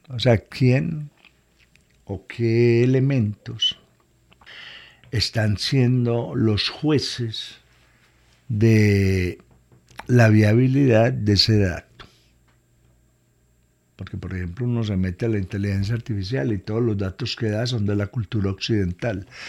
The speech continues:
No están dando ningún dato de Oriente, de África,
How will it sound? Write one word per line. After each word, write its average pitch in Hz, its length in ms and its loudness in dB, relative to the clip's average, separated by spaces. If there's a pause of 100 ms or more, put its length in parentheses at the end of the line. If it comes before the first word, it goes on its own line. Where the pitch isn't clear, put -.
(320)
No 104 120 -2
están 104 360 0
dando 107 320 -2
ningún 95 480 0
dato 98 360 -2
de 104 160 2
Oriente, 92 960 0
de 104 480 0
África, 101 1300 -4